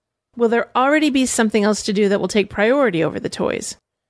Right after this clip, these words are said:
If so, then you should leave your toys behind because they'll be unnecessary and more likely to be laid aside and forgotten. Is the toy extremely precious to the child or irreplaceable? If it is,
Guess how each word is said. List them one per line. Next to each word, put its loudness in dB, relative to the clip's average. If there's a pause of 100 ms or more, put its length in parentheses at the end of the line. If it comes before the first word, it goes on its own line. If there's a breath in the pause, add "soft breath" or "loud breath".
If 6
so, 2
then 0
you 2
should -4
leave 0
your 0
toys 0
behind 0
because -2
they'll 2
be 2
unnecessary 0
and -4
more 2
likely 2
to 0
be 2
laid 4
aside 2
and 0
forgotten. -4 (600)
Is 2
the 4
toy 0
extremely 0
precious -4
to -8
the 2
child 2 (160)
or 4
irreplaceable? 0 (500)
If 0
it 2
is, 2